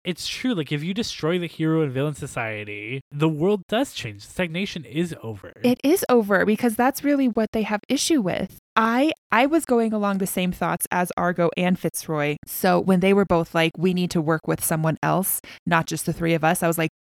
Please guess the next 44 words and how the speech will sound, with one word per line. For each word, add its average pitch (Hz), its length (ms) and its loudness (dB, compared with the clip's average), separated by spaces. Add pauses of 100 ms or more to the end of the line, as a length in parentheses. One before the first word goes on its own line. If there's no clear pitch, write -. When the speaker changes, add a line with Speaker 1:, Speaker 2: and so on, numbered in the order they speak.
Speaker 2:
"Use 180 200 2
Gray. 165 340 0 (360)
Use 185 300 0
this 196 160 0
against 175 360 -2
him. 160 140 0
Tell 202 320 2
him 196 120 2
that 185 180 2
they're 175 80 0
using 175 380 0
him 165 140 2
just - 220 -2
for 175 140 2
a 180 60 4
war 165 280 2
and, 165 160 0
like, 165 160 -4
just - 200 -6
see - 480 0
the 180 120 0
massive 170 440 -2
ha-, 165 300 -4
Speaker 1:
But 139 120 -12
Speaker 2:
havoc." 196 260 4
Speaker 1:
I - 40 0
wonder 240 260 -2
if 247 100 -4
he 233 140 -2
would 214 260 -4
care. 120 540 -4
Like, 120 140 -6
if 127 100 -6
he's 156 200 -12
like, 131 240 -4 (200)
"So 165 180 0
what 175 140 4
if 147 80 0
they're 127 100 2
using 117 240 -2
me 117 120 -4
for 110 180 -6
a 110 40 -4
war? 101 260 -8